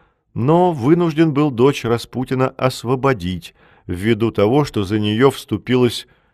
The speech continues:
любовница атамана Семенова. Единственное, что удалось Соколову, забрать дневники Матрены, частично им процитированные в своей книге,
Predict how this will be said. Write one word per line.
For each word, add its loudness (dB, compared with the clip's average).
любовница 4
атамана 0
Семенова. -10
Единственное, 0
что -2
удалось 2
Соколову, 2
забрать 2
дневники -2
Матрены, 2
частично -2
им 0
процитированные 0
в -6
своей 0
книге, -2